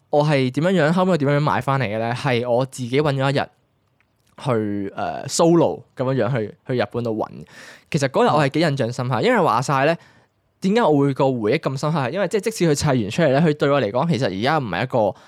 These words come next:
Speaker 1: Nano Block 嘅透明遮咁簡單，佢而家擺喺度，佢對我嚟講係一個，一個體驗，一個回憶嚟嘅。當初咧，我係其實算係叫做自己一個咁樣樣去，去旅行啦。因為平時譬如話可能細個咧跟團啊，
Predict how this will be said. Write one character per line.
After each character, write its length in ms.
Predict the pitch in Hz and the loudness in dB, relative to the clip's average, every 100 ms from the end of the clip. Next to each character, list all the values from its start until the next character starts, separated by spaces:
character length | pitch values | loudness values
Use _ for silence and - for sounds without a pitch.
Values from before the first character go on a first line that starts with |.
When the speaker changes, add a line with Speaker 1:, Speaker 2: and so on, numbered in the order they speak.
| _ - 151 | _ -6 -2
Speaker 1:
Nano 240 | 147 147 | 2 2
Block 240 | 147 131 127 | 2 0 -2
嘅 80 | 110 | -4
透 160 | 123 | -4
明 120 | 107 107 | -4 -2
遮 80 | 131 | -2
咁 160 | 117 | -2
簡 220 | 113 90 | -10 -10
單， 180 | 110 101 | -6 -6
佢 100 | 110 | -4
而 20 | |
家 100 | 117 | -4
擺 240 | 117 90 101 | -2 -2 -2
喺 20 | 107 | -2
度， 60 | 131 | 0
佢 100 | 131 | 2
對 140 | 131 | 0
我 120 | 131 | 2
嚟 80 | 117 | 0
講 180 | 110 143 | -2 -2
係 100 | 123 | -2
一 40 | |
個， 320 | 131 120 101 - - - - _ | -2 -2 -2 -6 -20 -20 -20 _
一 80 | - | 0
個 80 | 185 | 0
體 100 | - 101 123 110 | 0 -2 0 -2
驗， 80 | 123 | -2
一 40 | |
個 120 | - | -4
回 220 | 110 82 95 | -4 -6 -8
憶 100 | 120 | -10
嚟 160 | - - | -8 -2
嘅。 40 | |
當 180 | 190 202 | 0 2
初 180 | 208 202 | 4 4
咧， 80 | 190 | 4
我 140 | 131 | 2
係 320 | 135 117 113 - - - _ | 0 0 -2 -6 -20 -20 _
其 160 | 143 | -4
實 80 | 120 | -4
算 480 | 123 - - - 160 | -8 -12 -10 -4 0
係 140 | 151 | 0
叫 100 | 131 | 2
做 60 | 139 | 0
自 140 | 131 120 | 0 -2
己 40 | |
一 120 | 135 | -2
個 140 | - 135 | 2 2
咁 680 | 120 120 117 117 117 120 120 | 4 2 2 0 -2 -2 -2
樣 140 | 143 113 | 0 -2
樣 140 | 123 | -2
去， 600 | 127 104 107 107 110 113 _ 131 | -4 -4 -6 -8 -10 -16 _ -2
去 80 | |
旅 160 | 120 107 | 0 0
行 140 | 120 | -2
啦。 80 | 92 | -2
因 80 | 175 | -2
為 120 | 180 - _ | -2 -4 _
平 140 | 120 | -8
時 120 | - 107 104 | -8 -8 -6
譬 100 | 127 | -4
如 80 | 101 | -2
話 60 | |
可 80 | 160 | -2
能 80 | 127 | -2
細 180 | - 117 | -4 -2
個 140 | 110 | -2
咧 100 | 110 | -4
跟 260 | 131 147 151 | -4 -4 -4
團 240 | 117 85 | -6 -8
啊， 260 | 82 80 | -8 -8